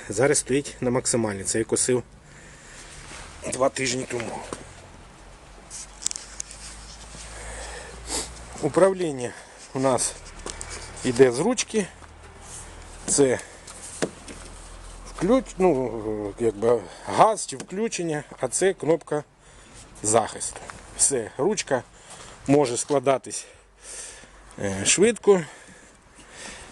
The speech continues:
Як вона зроб-, ой, забув. Перекрутили, відкрили, перекрутили,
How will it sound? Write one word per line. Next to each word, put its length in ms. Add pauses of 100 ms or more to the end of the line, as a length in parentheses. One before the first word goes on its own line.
Як 200
вона 180
зроб-, 260
ой, 180
забув. 380 (1160)
Перекрутили, 840
відкрили, 640 (1080)
перекрутили, 760